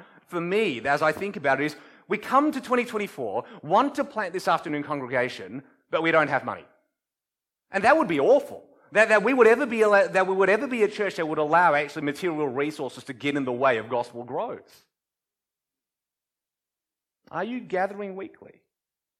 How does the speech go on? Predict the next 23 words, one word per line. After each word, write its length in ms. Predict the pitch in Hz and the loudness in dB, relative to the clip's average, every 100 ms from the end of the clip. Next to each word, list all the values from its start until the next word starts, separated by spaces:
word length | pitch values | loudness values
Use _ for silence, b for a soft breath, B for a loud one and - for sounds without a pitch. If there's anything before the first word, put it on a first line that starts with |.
| _ _ _ - | _ _ _ -16
Are 160 | 156 | -12
you 120 | 185 180 | -12 -12
giving 420 | 175 202 208 165 | -8 -4 -4 -4
generously? 580 | 180 208 220 - 135 170 | -4 -2 -6 -8 -4 -2
Are 120 | 254 | 0
you 160 | 269 | -4
serving 480 | 277 - 262 262 240 | -6 -6 -6 -4 -6
actively? 480 | 208 311 240 - 95 _ _ _ _ _ _ _ _ 233 | -8 -10 -20 -18 -20 _ _ _ _ _ _ _ _ -6
We've 140 | 277 | 0
got 200 | 269 220 | 0 0
m-, 260 | 208 214 196 | -4 -8 -10
so 460 | - - 247 269 | -14 -4 0 2
many 240 | 247 240 202 | 2 0 0
opportunities 720 | 185 196 - 185 160 131 - | -4 -4 -8 -6 -6 -8 -10
to 80 | 135 | -20
serve 460 | - 185 185 180 | -6 -2 0 0
the 80 | 160 | -4
body 360 | - 147 143 131 | -2 -2 -2 -6
here 360 | - 143 123 | -6 -4 -4
at 120 | 120 | -6
Cross 240 | - 113 - | -6 -10 -10
and 100 | 101 | -18
Crown. 320 | 98 85 | -18 -20